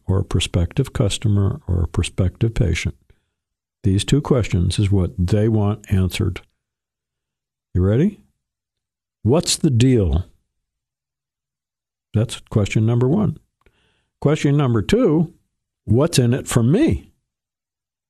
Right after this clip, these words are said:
<laughs> Okay? So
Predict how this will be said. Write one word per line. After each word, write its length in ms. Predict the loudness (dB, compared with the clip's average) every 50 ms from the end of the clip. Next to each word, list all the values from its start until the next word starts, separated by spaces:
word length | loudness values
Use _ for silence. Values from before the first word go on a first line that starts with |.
| _ _ _ _ -12
<laughs> 320 | -10 -4 -2 -2 0 0 0
Okay? 520 | 0 0 0 0 0 0 2 2 0 -2 -4 -10 -20 -20 -20 -20 _ _ _ _ _ -8
So 560 | -2 0 2 4 4 4 4 2 0 -4 -10